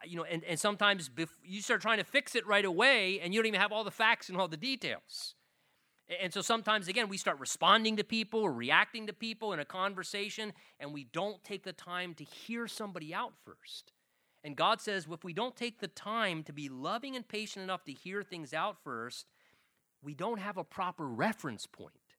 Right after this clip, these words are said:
And then when we don't have a proper reference point 'cause we never heard them out rather than just talking them everything we wanted to say, and we never heard them out first, God says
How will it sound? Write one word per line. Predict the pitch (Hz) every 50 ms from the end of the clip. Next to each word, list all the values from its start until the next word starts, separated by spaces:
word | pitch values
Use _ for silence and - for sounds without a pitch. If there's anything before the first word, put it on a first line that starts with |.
| _ _ _ _ _ _ _ _ _ _ _ _ _ _ _ -
And | 151 143 135
then | 170 170 175 180
when | 180 175
we | 175 165
don't | 131 151 180 220 247 247
have | 240 247 226
a | 220
proper | - - - 190 180 - - 160
reference | 156 151 208 247 - 247 220 175
point | - - 170 151 147 143
'cause | - 147 143
we | 147 147
never | 143 139 156 175 196 202 190 165
heard | - - 208 196 196 180 143 123
them | 160 170 160 151 - -
out | 165 202 226 190 165 - -
rather | 165 151 156 165 160 165
than | 143 151 156 147
just | 135 147 156 151 - - _ _ _ _ _ _ _ _ _ -
talking | - - 233 240 233 - - 208 185 165 135
them | 143 131 120 113 123 151 165 - _ _ _ _ _ _ _ _ _ _ _ _ -
everything | 180 196 214 196 - 202 190 180 170
we | 170 156
wanted | 156 165 156 143 123 123
to | 120
say, | - - 214 226 226 147 110 110 117 - _ _ _
and | - 160 151 160
we | 160
never | 160 185 202 196 202 185 151
heard | - - 202 196 190 165
them | 175 170 165
out | 160 156 151 147 -
first, | - 240 254 233 180 160 147 - -
God | 135 160 190 220 247 247 -
says | - 156 139 135 139 139 135